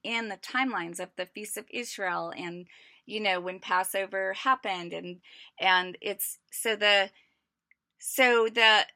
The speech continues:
that's why we are able to see these more subtle signs, which the mainstream Christianity is not able to see, because they're kind of locked into, uh, eschatology,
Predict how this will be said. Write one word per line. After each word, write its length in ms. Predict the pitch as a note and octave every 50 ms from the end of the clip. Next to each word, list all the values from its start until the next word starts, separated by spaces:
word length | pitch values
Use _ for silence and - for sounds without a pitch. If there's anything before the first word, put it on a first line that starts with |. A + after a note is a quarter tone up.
| _ _ _
that's 400 | G3+ G#3+ A#3 A3 A#3 B3 - -
why 180 | C4 A#3 A3+
we 420 | A3 G#3 G#3+ G#3+ G#3 G#3 G#3 G3+ -
are 100 | - -
able 340 | - - A3+ A#3 A#3 A3+ G#3+
to 160 | - - F#3+
see 320 | - - - - D4+ D4+ D4
these 200 | C4 A#3+ G#3+ G#3+
more 180 | G#3 G3 G3
subtle 500 | F#3+ - - - B3+ A#3+ A#3+ A3+ G3+ G3
signs, 640 | - - - - C#4+ C#4+ C4+ A#3 G#3+ G#3 G3+ G3 -
which 480 | G#3 G3+ G3 F#3+ - - - - - - - _
the 300 | G2 G2 G#2 - - F#3+
mainstream 480 | G3+ G#3+ A#3 A#3+ A#3+ - - G#3+ G3+
Christianity 640 | - - G#3+ - - - A3 A3 A3+ A3+ A3+ G#3 G3 F#3
is 180 | F3+ F3 -
not 200 | G#3 F#3+ E3+ - - _ _ -
able 260 | G#3 G3+ G3 F3+ F3+
to 160 | - - F#3+
see, 460 | F3 - - - - A#3 G#3 F#3 D#3
because 520 | D3 E3+ F3 - - G#3 F#3 F3 F3 - -
they're 300 | F#3+ F#3 F#3 F3+ F3 F3
kind 200 | - - A3 F#3+
of 120 | F#3 G#3+ G3+
locked 340 | F#3+ F#3+ G3 G#3 - _
into, 480 | - - G3+ G3 F#3 - - G3+ F#3 F#3
uh, 80 | F3 E3
eschatology, 1000 | - F3+ F#3 - - F3+ - - - A3+ A#3 A#3 A#3 G#3+ G3 F#3+ F#3 F3+ F3+